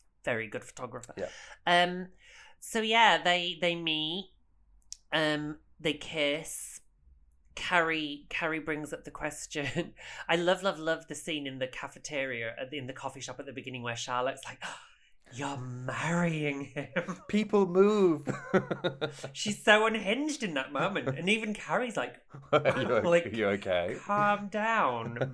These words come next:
Speaker 2: <laughs>
Speaker 1: mad woman."
Speaker 2: Yeah, Charlotte's, like, carried away by the romance of, like, it's her high school boyfriend.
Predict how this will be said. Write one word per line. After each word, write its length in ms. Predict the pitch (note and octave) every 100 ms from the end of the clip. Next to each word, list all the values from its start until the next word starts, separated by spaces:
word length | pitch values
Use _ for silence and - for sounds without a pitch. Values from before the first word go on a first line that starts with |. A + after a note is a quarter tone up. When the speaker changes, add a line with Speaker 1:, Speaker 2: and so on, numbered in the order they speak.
| B2
Speaker 2:
<laughs> 40 |
Speaker 1:
mad 320 | A#2 A2 A#2 A2+
woman." 600 | A2+ A2+ A2+ C#3+ G3 A#3 A#2
Speaker 2:
Yeah, 160 | B2
Charlotte's, 400 | A#2+ C#3 C3 B2
like, 160 | - -
carried 300 | A#2+ G#2+ G#2
away 180 | G2+ G2+
by 140 | G2+
the 80 | G2+
romance 720 | G2 G2+ G2+ G#2 G2+ G2 G2
of, 80 | A2
like, 220 | G2+ G2 -
it's 140 | -
her 120 | A2
high 220 | F#2+ G2
school 260 | G2 - G#2
boyfriend. 800 | G2 F2+ F#2+ - F#2+ F#2 F2+